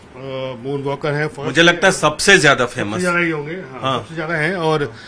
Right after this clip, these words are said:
Speaker 1: पहली दफा इन्हीं का कदम moon पर रखा गया था।
Speaker 2: हाँ।
Speaker 1: और इनके साथ बज Aldrin भी थे, जो moon पर उतरे थे, और इनके साथ एक इनका तीसरा यात्री भी था, जो उसमें रहा था,
Speaker 2: Orbit में।
Speaker 1: orbiter में रहा था।
Speaker 2: जो
Speaker 1: और
Speaker 2: चौबीस लोगों में है।
Speaker 1: जी, जो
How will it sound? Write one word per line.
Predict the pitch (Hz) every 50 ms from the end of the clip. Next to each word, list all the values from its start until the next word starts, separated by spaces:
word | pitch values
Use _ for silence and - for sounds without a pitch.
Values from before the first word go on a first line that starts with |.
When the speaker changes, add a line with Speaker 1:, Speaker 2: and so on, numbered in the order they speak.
| - - - - -
Speaker 1:
पहली | 175 180 196 214
दफा | 196 190 165 196 196 202
इन्हीं | 170 - 165 175 208 208
का | 220
कदम | 185 180 180 175 190
moon | 185 180 170 170 170
पर | 160 170
रखा | 147 139 - 135 131
गया | 123 120 113
था। | 113 107 98 95 -
Speaker 2:
हाँ। | 135 127 113 101 - - - - - -
Speaker 1:
और | 135 147 156 147
इनके | 156 156 151 160 180
साथ | 143 175 175 180
बज | 160 139 143 160 170 165 170
Aldrin | 160 156 151 170 175 180
भी | 170 196
थे, | - 180 190 208 202 202 - - - - - - - - - 123
जो | 123 143 151 156 160 147
moon | 143 147 151 151
पर | 143 165 160
उतरे | 143 143 - 156 170 175
थे, | 175 196 208 214
और | 143 143 160 175 196 180
इनके | 185 190 175 196
साथ | 190 202 202
एक | 196 202 202 -
इनका | 208 196 190 180 208 202
तीसरा | - 180 170 - 180 208 220
यात्री | 214 208 196 202 185 175
भी | 165 160
था, | 147 151 156 180 190
जो | 180 165 190 208 226 - - - - - - - - - - - - - - - - - - - - 180
उसमें | 185 - - 202 208 202
रहा | 185 175 160 160 160
था, | 156 156 143
Speaker 2:
Orbit | 143 139 160 175 170 147 202 196
में। | 165
Speaker 1:
orbiter | 160 165 170 165 - 170 160
में | 151 160
रहा | 151 139 135 131
था। | 120 143
Speaker 2:
जो |
Speaker 1:
और | 170 202 - 151 165 175 185 170
Speaker 2:
चौबीस | 180 175 180 175 202 220 208 -
लोगों | 185 175 175 165 165 196
में | 185 156 127 110
है। | 101 95 85 - - 117
Speaker 1:
जी, | 127 156 160
जो | 139 120 117